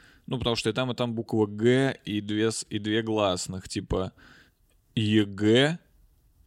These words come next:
и гиа. Это как, э, «Биба и Боба» практически. «Е Г» и гиа.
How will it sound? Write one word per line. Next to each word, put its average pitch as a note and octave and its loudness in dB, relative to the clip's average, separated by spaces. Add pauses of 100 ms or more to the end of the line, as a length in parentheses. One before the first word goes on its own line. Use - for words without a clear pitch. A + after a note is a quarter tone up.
(320)
и A#2+ 0
гиа. G#2+ 4 (1200)
Это G#2+ 2
как, A2+ -6
э, G2+ -8 (640)
«Биба A#2+ -2
и B2 0
Боба» G#2 -2
практически. - -10 (1080)
«Е G2 -2
Г» G#2 2
и G#2 -8
гиа. G2 0